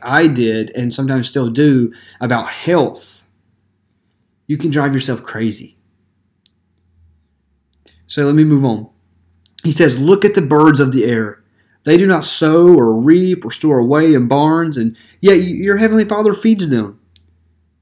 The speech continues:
Are you not much more valuable than they? Can any one of you, by worrying, add a single hour to your life?" The ironic thing about that is, is actually worry will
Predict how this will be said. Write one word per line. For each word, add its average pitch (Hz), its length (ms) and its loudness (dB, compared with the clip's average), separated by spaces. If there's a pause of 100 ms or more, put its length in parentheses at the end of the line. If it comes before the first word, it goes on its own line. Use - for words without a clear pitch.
(380)
Are 165 100 4
you 220 140 6
not 262 220 2
much 220 220 2
more 208 160 2
valuable 175 600 2
than 127 160 0
they? 175 380 0 (840)
Can 170 300 -2
any 247 320 6
one 208 280 4
of 147 120 2
you, 143 140 2
by 135 180 2
worrying, 135 800 2 (100)
add 139 140 0
a 135 80 2
single 165 640 -4
hour 127 380 0
to 123 120 -8
your 123 140 -2
life?" 113 560 -8 (420)
The 143 180 2
ironic 143 520 2
thing 160 180 -2
about 139 260 0
that 127 120 -2
is, 113 140 -2
is 110 160 -10
actually 131 340 -6
worry 113 400 -2
will 90 240 -12